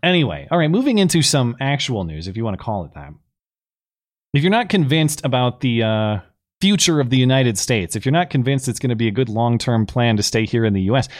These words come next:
I would say consider Namibia. That's just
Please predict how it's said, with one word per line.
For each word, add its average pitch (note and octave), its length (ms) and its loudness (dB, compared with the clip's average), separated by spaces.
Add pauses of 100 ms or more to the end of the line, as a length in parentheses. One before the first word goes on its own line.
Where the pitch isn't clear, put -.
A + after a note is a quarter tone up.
(280)
I G#3 100 2
would D#4 140 0
say G#3 160 0
consider A#3+ 500 0
Namibia. F#3 680 0 (680)
That's D3 240 0
just F3+ 320 -2